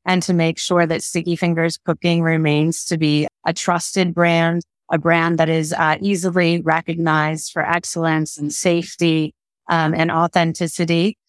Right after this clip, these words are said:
And so we are welcoming as many franchise owners, uh, that want to join our team, and we are ready for that. So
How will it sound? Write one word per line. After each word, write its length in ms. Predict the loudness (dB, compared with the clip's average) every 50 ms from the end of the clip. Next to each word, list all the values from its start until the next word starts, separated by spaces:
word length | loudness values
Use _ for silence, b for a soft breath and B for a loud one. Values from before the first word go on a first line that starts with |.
| _ _ -2
And 360 | 0 2 2 2 2 0 0
so 640 | 0 2 2 4 6 6 6 4 4 2 0 -2 -4
we 280 | -2 0 2 2 2 2
are 340 | 2 2 2 2 2 2 2
welcoming 680 | 2 2 0 0 0 -2 0 0 2 0 0 -2 -4 _ _ _ _ _ 0
as 220 | 0 0 2 2
many 460 | 2 4 4 4 4 4 4 2 0 0
franchise 600 | 2 2 4 2 2 2 4 4 4 4 2 0
owners, 600 | -2 -2 -2 0 2 2 2 2 2 0 -4 -6 -2 0
uh, 320 | 2 4 4 4 2 0
that 180 | 0 -2 0 2
want 200 | 2 2 2 2
to 40 |
join 300 | 0 0 0 0 2 2
our 140 | 2 2 2
team, 360 | 0 0 0 2 2 2 2
and 300 | 2 0 0 0 0 0
we 160 | 0 2 2 4
are 200 | 4 4 2 2
ready 260 | 0 0 0 0 -2
for 160 | -4 -4 -4
that. 260 | -2 -2 -4 -4 -8 -10
So 460 | -4 0 2 4 4 4 2 0 -2